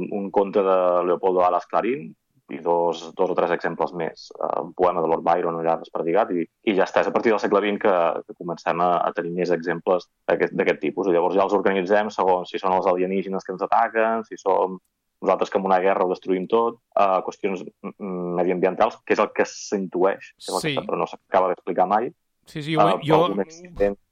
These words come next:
Speaker 2: ho he entès
Speaker 1: nuclear,
Speaker 2: així, eh?
Speaker 1: sí.
Speaker 2: Perquè, de fet, el missatge que li veig a la pel·lícula és, eh, «Ei, cuidem del planeta, que si no se'ns
Speaker 1: Clar.
Speaker 2: morirà».
Speaker 1: Exacte. I tots aquests, eh,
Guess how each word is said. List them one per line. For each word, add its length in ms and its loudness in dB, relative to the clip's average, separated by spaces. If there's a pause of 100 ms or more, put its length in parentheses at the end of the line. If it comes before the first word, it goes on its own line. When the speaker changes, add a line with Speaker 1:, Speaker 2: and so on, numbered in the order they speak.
Speaker 2:
ho 140 -2
he 60 2
entès 240 2
Speaker 1:
nuclear, 260 4
Speaker 2:
així, 140 4
eh? 160 0
Speaker 1:
sí. 140 -8
Speaker 2:
Perquè, 360 -4
de 120 -4
fet, 180 -6
el 80 2
missatge 640 0
que 160 -2
li 160 -2
veig 160 0
a 80 -2
la 80 2
pel·lícula 400 2
és, 240 -2
eh, 400 2
«Ei, 160 0
cuidem 680 -2
del 220 0
planeta, 560 0
que 160 -2
si 140 -8
no 100 -2
se'ns 240 -4
Speaker 1:
Clar. 80 6
Speaker 2:
morirà». 240 0 (460)
Speaker 1:
Exacte. 340 -2 (320)
I 80 -2
tots 220 0
aquests, 320 0 (180)
eh, 360 2